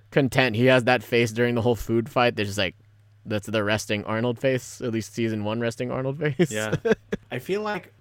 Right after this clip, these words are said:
Speaker 2: saying "for good reason" is a little bit rude in this context, but,
Speaker 1: Mm.
Speaker 2: like, I get it.
Speaker 1: Yeah.
Speaker 2: <laughs> Like, Arnold's life, as we've seen almost every episode that has a heavy border focus,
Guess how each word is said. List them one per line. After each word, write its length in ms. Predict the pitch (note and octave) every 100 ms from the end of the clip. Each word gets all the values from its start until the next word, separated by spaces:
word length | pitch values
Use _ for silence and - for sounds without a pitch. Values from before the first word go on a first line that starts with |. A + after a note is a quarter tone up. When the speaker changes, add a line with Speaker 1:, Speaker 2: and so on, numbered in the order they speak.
| -
Speaker 2:
saying 400 | - D3+ F#3 F3+
"for 220 | - C3
good 260 | A2 A#2 G#2
reason" 360 | F#2+ G2 G#2
is 100 | G2+ F#2
a 60 |
little 240 | F2 E2 F2
bit 200 | F2 D#2
rude 340 | D#2 D#2+ E2
in 100 | F2
this 140 | F#2+ -
context, 680 | - F#2+ F#2+ A2 A2 - -
but, 140 | G#2
Speaker 1:
Mm. 60 | F#2
Speaker 2:
like, 200 | E2+ F#2+ - - - -
I 120 | E4+
get 260 | G3 F2 E2
it. 220 | G2 C3 -
Speaker 1:
Yeah. 380 | B2+ C3+ C#3 -
Speaker 2:
<laughs> 40 |
Like, 240 | G3+ - C3 - A#3 - - - - _
Arnold's 420 | A#2+ D3+ F#3 D3+ A#2+
life, 280 | C3+ C#3+
as 220 | F#2+ A2 A2
we've 180 | C3+ C3
seen 320 | - A#2 A2
almost 320 | G#2+ A#2+ A2+ G2+
every 280 | G2+ G#2+
episode 500 | G2 F#2+ G2 G2+ F#2
that 180 | F2 E2+
has 280 | - F#2+ F2+
a 60 | F2
heavy 280 | F#2 E2+ F#2
border 340 | F2+ E2+ F2
focus, 500 | - E2+ - G#2+ A2+